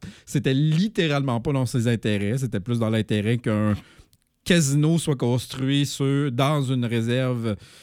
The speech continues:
euh, dans une réserve, dans ce cas-ci, une réserve, euh, Abénaki, parce que il y a un flou juridique sur les casinos, les jeux d'argent en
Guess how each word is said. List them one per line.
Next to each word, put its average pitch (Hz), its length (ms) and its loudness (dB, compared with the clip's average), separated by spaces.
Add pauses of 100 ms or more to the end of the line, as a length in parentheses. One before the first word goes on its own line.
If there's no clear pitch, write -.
(340)
euh, 104 1040 0
dans 110 220 -2
une 123 140 2
réserve, 120 360 0
dans 120 160 2
ce - 80 -8
cas-ci, 131 440 0
une 123 80 2
réserve, 113 560 2
euh, 110 340 2
Abénaki, 135 760 0
parce 107 240 -4
que 110 300 -2 (1000)
il 101 60 -6
y 123 60 0
a 165 80 4
un 202 140 4
flou 226 300 2
juridique 202 680 0
sur 180 560 0
les 170 160 0
casinos, 165 600 0
les 151 240 2
jeux 139 280 2
d'argent 135 640 0 (420)
en 147 460 2